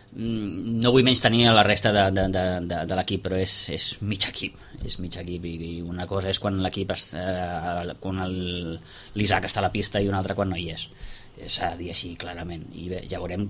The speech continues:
com acaba afectant, si és que s'acaba produint aquesta baixa per al Club Patí Sitges. En qualsevol cas, queda encara molta competició, la divendres és una <clears throat> derrota,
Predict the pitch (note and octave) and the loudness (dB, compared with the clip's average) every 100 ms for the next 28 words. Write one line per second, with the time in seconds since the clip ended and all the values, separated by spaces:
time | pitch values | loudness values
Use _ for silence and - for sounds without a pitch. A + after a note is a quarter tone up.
0 | - - A2+ A2+ G#2+ A2 A2 A#2 - G2+ | -6 2 6 6 6 6 6 4 4 2
1 | A#2 - G#2+ G#2+ G#2 G#2 A2 G#2+ G#2+ G2+ | 2 2 2 4 4 4 4 4 4 2
2 | - - - - G2+ G#2+ - F#2+ F#2+ G#2 | -4 -14 -12 -2 0 2 2 4 4 4
3 | G2+ F#2 F#2+ F#2 F2 E2+ D#2+ D#2+ D#2+ F2 | 4 2 2 -2 -2 -6 -8 -6 -6 -6
4 | - F#2+ F2 F#2+ - - - - - - | -4 -4 -2 2 4 4 2 6 6 6
5 | - - - - - G#2+ G2+ G2 F#2 G#2+ | -10 -12 -14 -4 2 4 4 2 2 2
6 | G#2 G2+ G2 G2 F#2 A2+ A#2 B2+ - G2+ | 2 0 0 0 0 4 6 6 2 2
7 | G2 G2 A2 G#2 F#2 F2+ G2+ G2+ F2+ F#2+ | 4 4 4 4 0 0 2 6 6 6
8 | G2 G2 F#2+ | 6 2 0